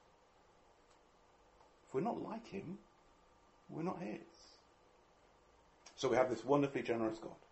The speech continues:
who has a heart for this jubilee, this, the sharing out. Uh, his people, as they're called to follow him,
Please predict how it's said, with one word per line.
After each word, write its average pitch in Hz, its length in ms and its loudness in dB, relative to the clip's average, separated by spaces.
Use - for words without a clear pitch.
who 120 60 6
has 120 100 8
a 107 40 6
heart 165 380 12
for - 60 -4
this 113 240 4
jubilee, 160 600 12
this, 143 200 10
the - 120 -6
sharing 165 480 12
out. 180 300 12
Uh, - 120 10
his 143 240 8
people, 190 420 12
as 143 100 12
they're 135 120 12
called 170 280 12
to 165 60 6
follow 180 280 12
him, 170 300 12